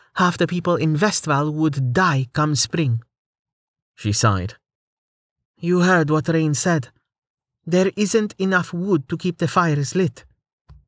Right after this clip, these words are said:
And they'd need to go further and further to gather it. Even if we somehow solve that problem with our light bulbs,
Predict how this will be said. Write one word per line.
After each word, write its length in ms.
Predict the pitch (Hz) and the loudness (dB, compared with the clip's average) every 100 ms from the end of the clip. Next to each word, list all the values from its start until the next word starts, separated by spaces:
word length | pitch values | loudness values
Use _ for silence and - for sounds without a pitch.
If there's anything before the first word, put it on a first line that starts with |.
| _ _ _ | _ _ _
And 360 | 175 190 208 196 | 0 2 2 0
they'd 220 | 190 180 | 0 0
need 220 | 190 185 | 0 -2
to 80 | 185 | -2
go 160 | 180 165 | 0 0
further 520 | - 196 202 208 208 _ - - | 0 0 2 -2 -4 _ -20 -2
and 160 | 175 175 | -2 0
further 460 | 208 190 139 135 | 2 2 0 -2
to 160 | - 151 | -4 0
gather 320 | 165 160 135 | 0 0 -2
it. 220 | 120 - _ _ _ _ _ _ _ _ | -4 -6 _ _ _ _ _ _ _ _
Even 460 | 220 240 233 226 196 - | 0 2 4 0 -2 -6
if 280 | 196 - 151 | -6 -4 -2
we 100 | 151 | 0
somehow 440 | 180 170 170 160 | 2 2 2 0
solve 400 | - 190 196 190 | 0 2 2 2
that 200 | 180 - | 0 0
problem 360 | 175 165 156 156 | -2 0 0 0
with 120 | 151 | 0
our 160 | 143 | 0
light 300 | 143 190 175 | 2 0 -2
bulbs, 320 | 139 131 117 | -8 -8 -10